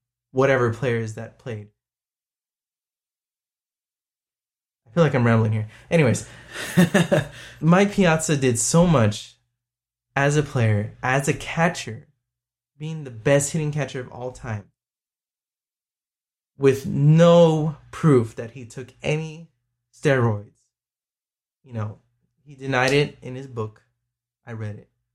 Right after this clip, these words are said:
Speaker 1: Good book. You should read it. Um, you know, he passed all his drug tests that he needed to pass. There's absolutely nothing,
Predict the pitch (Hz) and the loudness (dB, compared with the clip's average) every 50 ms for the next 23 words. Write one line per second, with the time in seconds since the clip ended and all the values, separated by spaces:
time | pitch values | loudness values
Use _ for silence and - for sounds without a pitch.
0 | _ _ _ 220 _ 277 - - _ _ _ _ _ _ _ _ _ _ _ _ | _ _ _ _ _ -20 -20 -20 _ _ _ _ _ _ _ _ _ _ _ _
1 | 127 120 _ _ 113 117 110 _ _ _ _ _ _ _ _ _ _ _ _ _ | _ _ _ _ _ _ _ _ _ _ _ _ _ _ _ _ _ _ _ _
2 | _ _ _ _ _ _ _ _ _ 120 120 113 113 110 110 104 107 107 107 - | _ _ _ _ _ _ _ _ _ 0 2 2 2 2 0 -2 -6 -10 -12 -18
3 | _ _ _ _ _ _ _ _ 135 131 120 117 107 107 113 123 117 120 110 - | _ _ _ _ _ _ _ _ -16 -6 -2 0 0 0 0 -2 -6 -10 -10 -6
4 | - 139 127 123 - - 135 135 147 147 131 127 131 123 120 - - 139 120 117 | -4 -2 -2 -2 -2 -2 0 0 0 0 0 0 -2 -2 -2 -2 -6 -8 -8 -8
5 | - 120 120 123 120 120 120 123 123 123 123 117 123 131 113 117 117 - - 131 | -6 -6 -4 -4 -4 -4 -4 -4 -6 -10 -12 -12 -10 -8 -8 -8 -8 -12 -16 -16
6 | 131 131 127 - - - - - - - - 147 143 135 127 123 127 143 147 147 | -16 -16 -16 -16 -12 -8 -8 -8 -8 -10 -14 -14 -12 -12 -10 -6 -4 -4 -4 -4
7 | - - 147 139 135 139 | -6 -12 -16 -16 -18 -20